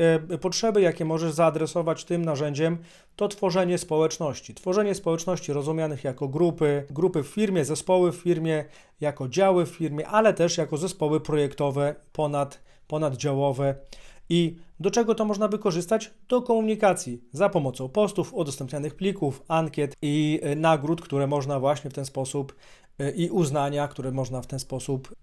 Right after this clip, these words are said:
przekazywać swoim pracownikom. Główne biznesowe zastosowania, e, tej aplikacji to przede wszystkim komunikacja wewnętrzna, rozumiana jako ogłoszenia firmowe, dzielenie się sukcesami, właśnie celebrowanie sukcesów,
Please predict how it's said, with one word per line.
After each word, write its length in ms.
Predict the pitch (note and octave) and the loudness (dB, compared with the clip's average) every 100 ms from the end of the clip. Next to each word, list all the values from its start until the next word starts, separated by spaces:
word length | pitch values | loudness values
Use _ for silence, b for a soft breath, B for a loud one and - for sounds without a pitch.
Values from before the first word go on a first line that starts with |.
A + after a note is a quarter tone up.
| - | -6
przekazywać 640 | - D#3+ D3+ D3 C#3 C#3 - | -4 0 0 0 0 -2 -10
swoim 360 | - D#3+ C#3+ | -4 -2 0
pracownikom. 520 | C3+ C3 C3 B2 - E3 | -2 -4 -4 -6 -8 -4
Główne 360 | A3 A#3+ A#3 | -2 0 0
biznesowe 480 | E3+ D3+ D3+ F3+ F3 | 0 -4 -2 0 0
zastosowania, 800 | E3 - D3 E3+ F3 E3+ D#3+ D#3 - | -2 -6 -8 -4 0 2 2 0 -6
e, 120 | D#3 | -2
tej 160 | D#3 F3+ | 2 2
aplikacji 760 | E3+ D#3 C#3 D#3 D#3+ F3+ F#3+ F#3 B B | 2 -2 0 2 2 0 -2 -4 B B
to 120 | A3+ | -2
przede 240 | - A#3 | 0 0
wszystkim 460 | A#3 A#3 - G#3+ G#3 B B | 2 0 0 0 0 B B
komunikacja 720 | - G#3 G3+ G3 G3+ G3 F#3+ | 0 0 2 4 4 4 4
wewnętrzna, 520 | D3+ C#3 E3+ G3+ G3+ F3+ | 2 2 2 0 0 2
rozumiana 500 | F3 E3+ E3+ D#3+ D3+ | 2 2 2 2 2
jako 360 | D3+ D3 C#3+ | 2 2 0
ogłoszenia 540 | E3 C#3 C#3 G3+ G3+ F3 | 0 0 0 0 0 0
firmowe, 440 | E3 D#3+ D3 C#3 | -2 -2 -2 -2
dzielenie 360 | C3+ C3+ C3 C3 | -2 -2 -4 -6
się 120 | C#3+ | -8
sukcesami, 560 | C#3+ C3 D#3 G#3 G#3 | -10 -10 -6 -4 -2
właśnie 220 | C3+ - C3+ | -4 -6 -4
celebrowanie 680 | F3+ F3 E3 G3 G#3+ F3+ | 2 2 4 2 2 2
sukcesów, 600 | E3 D3+ E3+ E3 D#3+ D3+ | -2 -4 -4 -2 -4 -8